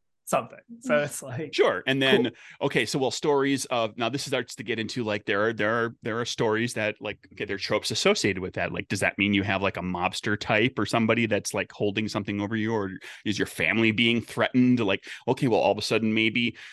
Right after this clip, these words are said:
Speaker 2: that's an important part of the game, is that your character is doing these things because they're being motivated by this debt, and there's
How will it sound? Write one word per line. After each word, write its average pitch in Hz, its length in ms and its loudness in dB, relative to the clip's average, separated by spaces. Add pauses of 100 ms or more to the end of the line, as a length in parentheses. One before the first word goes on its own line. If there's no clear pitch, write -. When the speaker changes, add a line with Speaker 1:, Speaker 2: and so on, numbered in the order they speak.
(300)
Speaker 2:
that's - 320 -2
an 117 80 0
important 104 360 -2
part 104 160 -2
of 98 60 -4
the 110 60 -4
game, 127 300 2
is 95 140 -4
that 87 260 -2
your - 160 -10
character 107 420 0
is 104 140 -2
doing 107 280 0
these 101 200 -2
things 131 260 2
because 101 360 -6
they're 101 120 0
being 95 320 -2
motivated 101 600 0
by 85 340 -6 (320)
this 87 180 -4
debt, 107 340 2
and 92 220 -2
there's 90 260 -2